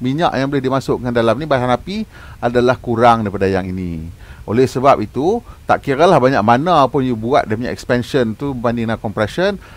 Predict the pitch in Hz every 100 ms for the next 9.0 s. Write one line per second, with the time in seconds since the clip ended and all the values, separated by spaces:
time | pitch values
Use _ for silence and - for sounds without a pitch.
0 | - - 113 139 135 - 123 131 117 175
1 | 160 - 127 120 117 127 180 208 - -
2 | - 196 160 120 120 147 139 120 107 101
3 | 120 120 - - - 117 - 131 117 110
4 | 127 107 - 147 131 101 98 107 101 95
5 | 101 90 101 95 82 - - - - -
6 | - 127 - 135 175 175 156 120 139 160
7 | 127 131 131 - 147 123 123 82 - 123
8 | 117 117 120 107 104 101 98 113 143